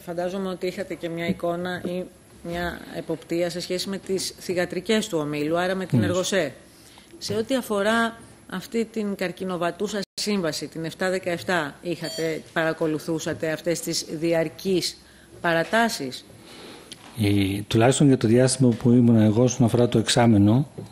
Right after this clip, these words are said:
Speaker 2: ε, που εκτελούσα χρέη διευθύνοντος συμβούλου, ε, όσον αφορά την εφτά δεκαεφτά δεκαεφτά, μια σύμβαση που υλοποιεί η Εργοσέ.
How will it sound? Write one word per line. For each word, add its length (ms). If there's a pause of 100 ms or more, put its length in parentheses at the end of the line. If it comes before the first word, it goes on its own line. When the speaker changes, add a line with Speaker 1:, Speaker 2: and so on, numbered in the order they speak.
(320)
Speaker 2:
ε, 500 (420)
που 100
εκτελούσα 420
χρέη 240
διευθύνοντος 440
συμβούλου, 500 (460)
ε, 1000 (200)
όσον 260
αφορά 240
την 160
εφτά 220
δεκαεφτά 340
δεκαεφτά, 360
μια 140
σύμβαση 320
που 100
υλοποιεί 320
η 20
Εργοσέ. 580